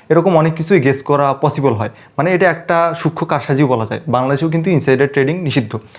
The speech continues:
মানে এটা আইনত অপরাধ। তো এখন আমরা এই এনটিভিতে মতিউর রহমান যে সাক্ষাৎকার দিছিল, সেই সাক্ষাৎকারের,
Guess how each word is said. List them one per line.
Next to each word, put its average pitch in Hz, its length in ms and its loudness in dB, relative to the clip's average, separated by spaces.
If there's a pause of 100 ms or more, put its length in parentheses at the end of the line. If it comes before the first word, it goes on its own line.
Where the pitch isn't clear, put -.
(140)
মানে 123 120 2
এটা 131 120 0
আইনত 127 260 -2
অপরাধ। 131 400 0 (480)
তো 165 300 0 (280)
এখন 202 260 0
আমরা 165 480 2 (180)
এই 135 320 2 (400)
এনটিভিতে 156 480 2
মতিউর 139 240 2
রহমান 143 200 2
যে 165 80 0
সাক্ষাৎকার 151 460 -4
দিছিল, 127 340 0 (280)
সেই 151 140 0
সাক্ষাৎকারের, 160 800 0